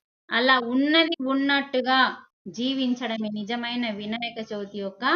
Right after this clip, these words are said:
మొదటి తత్వము. అంటే, మన జీవితంలో ఎలా ఉంది, ఏం జరుగుతుంది, ఇదంతా కూడా ఎట్లన్నా జరగని, ఏమన్నా జరగని, ఉన్నది ఉన్నట్టు, ఏమొస్తుంది, రేపేమొస్తది, ఎల్లుండి ఏమొస్తది, తర్వాత ఏమొస్తది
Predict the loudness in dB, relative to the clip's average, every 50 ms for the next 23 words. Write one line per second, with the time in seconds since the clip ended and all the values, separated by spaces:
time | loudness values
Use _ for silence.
0 | 0 -2 -6 -18 -20 _ _ _ _ _ -2 -2 0 0 0 0 -2 -2 -2 -2
1 | -2 -2 -2 -4 -6 -4 -4 -2 -2 -2 -2 -2 -2 -2 -4 -6 -8 _ _ _
2 | _ _ -10 -6 0 0 2 2 2 0 0 -2 -2 -2 -2 -2 -2 -2 -2 -2
3 | -2 0 0 0 0 0 0 0 -2 -6 -12 _ _ _ _ _ _ -2 2 4
4 | 4 6 4 4 4 2 0 0 0 0 0 0 2 2 2 2 2 2 2 2
5 | 0 -2 -2 -2 -2 -2 -2 -2 -4 -4 -2 -2 -2 -2 -2 -2 -2 0 2 2
6 | 2 2 0 -2 -2 0 0 -2 -2 0 2 2 2 4 2 2 2 2 2 2
7 | 2 0 0 0 0 0 0 0 2 2 2 2 2 2 0 0 -2 -2 -2 -2
8 | -2 -2 -2 0 0 0 2 2 2 2 2 2 2 0 0 0 0 0 -2 -2
9 | 0 2 2 2 2 2 0 -2 -2 -2 -2 0 0 2 2 2 2 2 2 0
10 | 0 0 -2 -4 -4 -4 -4 -2 -2 -2 -2 -2 0 0 0 -2 -2 -4 -4 -6
11 | -6 -6 -6 -6 -6 -4 -4 -4 -2 -2 -2 -2 -2 -4 -4 -6 -6 -6 -6 -6
12 | -6 -10